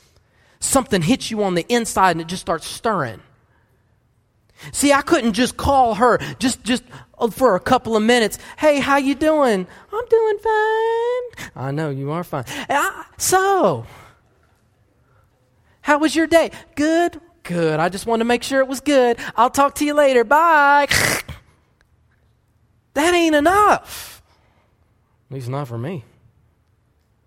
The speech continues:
I gotta have some more.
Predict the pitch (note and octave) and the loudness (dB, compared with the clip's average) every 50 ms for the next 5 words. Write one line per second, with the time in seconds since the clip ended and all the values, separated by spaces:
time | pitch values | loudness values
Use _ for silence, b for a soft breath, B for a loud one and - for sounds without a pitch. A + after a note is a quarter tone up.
0 | _ _ _ _ _ _ _ _ _ B B B B B B3+ D4+ D#4 D#4 C#4+ C#4 | _ _ _ _ _ _ _ _ _ B B B B B -4 -2 0 0 0 0
1 | B3+ A#3+ C4+ B3+ A3+ - - B3+ A#3+ A#3+ B3+ D4 E4+ F#4 G4 F#4 D4+ G3 D3 A#2 | 0 0 0 0 0 -2 -6 -4 -4 -2 -2 -2 -2 0 0 0 0 0 0 -2
2 | - - | -6 -12